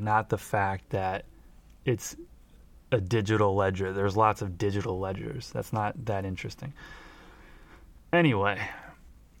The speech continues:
so high security factor, blah, blah, blah. App-based system allows people to utilize it in ways where they can advance themselves and not allow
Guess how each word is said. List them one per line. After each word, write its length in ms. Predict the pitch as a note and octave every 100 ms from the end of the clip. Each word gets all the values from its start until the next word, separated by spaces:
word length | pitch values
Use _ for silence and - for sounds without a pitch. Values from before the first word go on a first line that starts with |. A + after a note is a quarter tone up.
| -
so 420 | - A#2+ A2 G#2
high 160 | G2+ A#2+
security 380 | - - D#3 C#3+
factor, 400 | C#3+ B2+ A#2 A2
blah, 160 | G#2
blah, 100 | G2+
blah. 380 | G2+ A#2 A2+ A2
App-based 400 | A2+ A2 A#2+ G#2+
system 280 | A2+ - G#2
allows 300 | G#2 A2 G#2+
people 240 | B2 G#2+
to 60 | G#2+
utilize 440 | C#3 D3 C#3+ C3
it 60 | C3
in 160 | A2+
ways 320 | G#2+ A2+ A2+ G#2
where 120 | G#2
they 140 | G#2
can 140 | G2+ G#2
advance 440 | F#2+ G#2+ A#2 G#2
themselves 580 | G#2+ G2+ G#2+ G2+ G2 A#2+
and 180 | A2 G2+
not 240 | G#2 A2
allow 460 | A2 G2+ G#2 G2